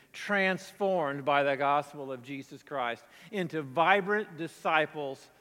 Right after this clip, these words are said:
that are, uh, are a community of vibrant disciples that are reaching Orlando and the world.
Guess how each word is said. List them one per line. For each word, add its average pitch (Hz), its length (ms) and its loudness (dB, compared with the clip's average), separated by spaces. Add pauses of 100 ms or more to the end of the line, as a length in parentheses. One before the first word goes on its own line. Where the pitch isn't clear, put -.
(320)
that 175 280 6
are, 156 320 4 (320)
uh, - 20 4
are 160 600 4
a 147 40 2
community 175 480 -2
of 127 120 -2
vibrant 139 420 0
disciples 139 560 -6
that 151 160 0
are 135 180 -2
reaching 170 640 -4 (400)
Orlando 190 720 -2 (100)
and 170 240 -4
the 151 80 -8
world. 135 300 -8